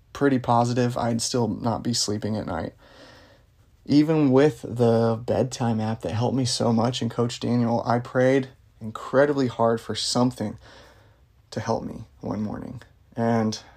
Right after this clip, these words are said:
<laughs> I don't know, I just started looking up hashtags on Instagram about insomnia and found the bedtime app and then found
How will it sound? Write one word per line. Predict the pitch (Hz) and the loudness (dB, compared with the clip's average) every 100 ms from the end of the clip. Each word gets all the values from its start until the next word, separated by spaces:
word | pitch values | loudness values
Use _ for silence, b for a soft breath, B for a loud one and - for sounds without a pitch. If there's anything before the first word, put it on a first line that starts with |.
| B | B
<laughs> | 104 98 - - - - - - _ - - - | -2 -2 -6 -18 -18 -20 -20 -20 _ -20 -16 -6
I | - 90 | 0 2
don't | 127 143 | 4 4
know, | 160 151 | 4 2
I | 107 | 0
just | 117 - | -2 0
started | 120 127 123 | 2 4 2
looking | 113 123 127 135 | 2 0 0 -2
up | 123 | -2
hashtags | - 123 131 - 131 127 127 | -2 -2 -2 -2 0 0 0
on | 120 113 | 0 0
Instagram | 123 135 120 107 | -2 -2 -2 -2
about | 110 113 117 | -2 -2 -2
insomnia | 113 - 117 123 113 | -2 -2 -2 -2 -4
and | - | -6
found | - 117 120 | -6 0 0
the | |
bedtime | 117 120 117 120 - | 2 0 -2 -6 -8
app | - 98 - | -8 -10 -6
and | 117 | -4
then | 113 | -4
found | 117 123 123 | -4 -2 -2